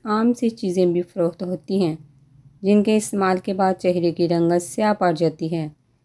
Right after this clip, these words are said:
जिल्द भी ख़राब होती है और चेहरे पर छाइयाँ भी पड़ जाती हैं।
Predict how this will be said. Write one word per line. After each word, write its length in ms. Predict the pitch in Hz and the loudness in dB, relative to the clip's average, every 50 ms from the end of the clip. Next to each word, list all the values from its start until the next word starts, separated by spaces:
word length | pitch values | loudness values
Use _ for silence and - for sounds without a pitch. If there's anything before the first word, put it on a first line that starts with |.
| _ _ _ - | _ _ _ -14
जिल्द 360 | 165 160 185 214 233 240 226 | -4 2 4 4 4 4 4
भी 120 | 226 240 247 | 4 2 2
ख़राब 360 | 226 233 220 208 202 196 196 | 2 2 2 2 2 2 0
होती 260 | 208 220 - - 202 | -2 -2 -2 -4 -2
है 200 | 202 214 202 196 196 | -2 0 0 2 2
और 140 | 190 185 180 | 2 2 0
चेहरे 320 | - - 190 190 185 180 | -2 -2 0 0 0 0
पर 160 | 180 185 180 175 | 0 -2 -2 -4
छाइयाँ 400 | - - 202 185 180 180 185 185 | -4 -4 -2 0 2 2 2 2
भी 100 | 180 180 | 0 0
पड़ 180 | 175 - 175 165 | -2 -2 -4 -2
जाती 340 | 151 170 160 151 147 - 160 | -2 -2 -4 -4 -4 -6 -6
हैं। 200 | 160 160 156 | -6 -6 -6